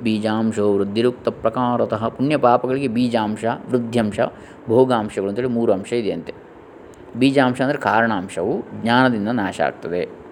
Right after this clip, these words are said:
ಪುಣ್ಯ ಪಾಪಗಳ ಕಾರಣವಾದಂಥ ಅಂಶ ಏನಿದೆ ಅದು ಜ್ಞಾನದಿಂದ, ಸರಿಯಾದ ಜ್ಞಾನದಿಂದ ನಾಶವಾಗ್ತದೆ. ವೃದ್ಧ್ಯಂಶ ಅಂದರೆ ಅದು ಆ ವೃದ್ಧಿಯಾದಂಥದ್ದು, ಅದು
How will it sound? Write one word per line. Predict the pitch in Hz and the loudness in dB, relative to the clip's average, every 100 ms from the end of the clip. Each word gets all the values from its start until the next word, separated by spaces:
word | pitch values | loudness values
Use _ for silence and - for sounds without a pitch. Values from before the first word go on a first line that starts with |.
| - - - | -20 -10 -2
ಪುಣ್ಯ | 107 101 | 0 2
ಪಾಪಗಳ | 101 107 101 | 2 2 -2
ಕಾರಣವಾದಂಥ | 98 101 113 104 92 87 82 87 | 0 2 2 2 -2 -4 -6 -8
ಅಂಶ | 82 87 - | -8 -8 -12
ಏನಿದೆ | 85 82 | -10 -4
ಅದು | 95 135 117 - - - - - - | -2 0 0 -4 -8 -20 -20 -20 -14
ಜ್ಞಾನದಿಂದ, | 120 127 135 117 92 87 - - - - - | -4 2 4 2 0 -4 -6 -8 -20 -18 -2
ಸರಿಯಾದ | 107 101 95 98 | 0 4 4 4
ಜ್ಞಾನದಿಂದ | 92 90 87 78 107 | -2 -2 -2 -4 -4
ನಾಶವಾಗ್ತದೆ. | 127 87 - - - - 110 | -4 -6 -8 -12 -10 -12 -2
ವೃದ್ಧ್ಯಂಶ | 123 160 139 151 135 107 | 2 2 2 2 2 2
ಅಂದರೆ | 95 113 131 | 0 2 4
ಅದು | 120 113 92 | 6 6 4
ಆ | |
ವೃದ್ಧಿಯಾದಂಥದ್ದು, | 104 110 113 131 113 95 90 92 107 | 2 0 2 6 6 4 -4 -2 0
ಅದು | 147 | 0